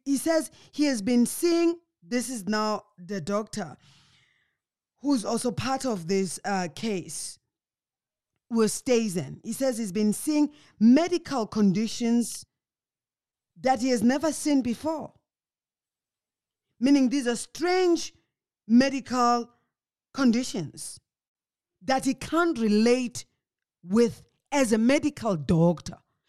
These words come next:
But their doctors are saying, "These vaccines have helped our patients." Why is this division there? Why are scientists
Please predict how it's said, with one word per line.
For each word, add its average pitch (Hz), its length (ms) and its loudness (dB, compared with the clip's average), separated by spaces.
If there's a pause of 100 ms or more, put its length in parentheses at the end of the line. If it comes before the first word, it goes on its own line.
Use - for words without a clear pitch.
(640)
But 403 160 0
their 392 140 2
doctors 403 480 2
are 370 100 0
saying, 359 240 -6 (220)
"These 339 340 0
vaccines 320 400 -2
have 196 200 -2
helped 294 380 0
our 254 120 0
patients." - 800 -6 (1300)
Why 320 280 4 (180)
is 277 80 -10
this 285 200 0
division 220 600 2
there? 160 280 -4 (380)
Why 285 760 2
are 233 120 -4
scientists 302 720 -2